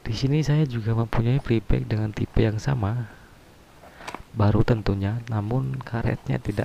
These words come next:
ada ya, teman-teman. Nah, tapi saya akan ambil karet ini karena ini masih baru, karet playback yang lama. Oke, teman-teman bisa lihat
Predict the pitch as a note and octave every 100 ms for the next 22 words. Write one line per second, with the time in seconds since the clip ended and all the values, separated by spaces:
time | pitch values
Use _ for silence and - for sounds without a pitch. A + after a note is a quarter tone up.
0 | A2 G2+ A2 G#2 G2 G2 G2 G2 G#2 G2+
1 | - - G2+ - A#2 A#2 A#2 G#2 G#2+ -
2 | G2 G#2+ A#2 G#2 G#2 G#2 - G2+ A2 A2
3 | - G2+ G2 G#2+ A2 G2+ - F#2 F#2+ G#2+
4 | B2 - - - - - - - - G#2
5 | - G#2+ G2+ G#2+ G#2 G2+ G#2 A#2+ - -
6 | - - - - - - - - - -
7 | - - - - - - - - - -
8 | - - - - - - - - - C#3
9 | C3+ B2 A#2+ C3 C#3+ C3+ - G#2+ G#2+